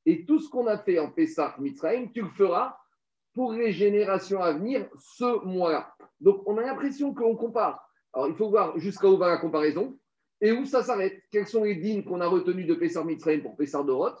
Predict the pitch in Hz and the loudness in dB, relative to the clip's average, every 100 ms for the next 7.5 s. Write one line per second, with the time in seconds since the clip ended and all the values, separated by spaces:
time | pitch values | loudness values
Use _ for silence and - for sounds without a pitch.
0 | _ _ _ - 196 220 190 220 208 160 | _ _ _ -6 -2 -4 0 -2 -2 -4
1 | 196 240 294 208 202 185 214 190 143 139 | -4 -2 -2 -2 -2 0 0 0 -2 -4
2 | 107 147 190 180 208 202 220 190 160 208 | -8 -6 -6 -2 -2 -2 0 0 -2 -4
3 | 196 - 170 - 165 143 - 202 - 165 | -4 -6 -8 -6 -4 -6 -10 -12 -6 -4
4 | 160 - - _ _ - _ 131 202 233 | -4 -6 -12 _ _ -20 _ -8 -6 -4
5 | 165 202 233 240 202 185 - - - - | 4 4 4 0 -2 -2 -8 -14 -16 -20
6 | _ _ 147 185 240 240 - 156 196 180 | _ _ -4 0 2 2 0 0 0 -2
7 | - 208 - 196 160 | -6 -6 0 2 2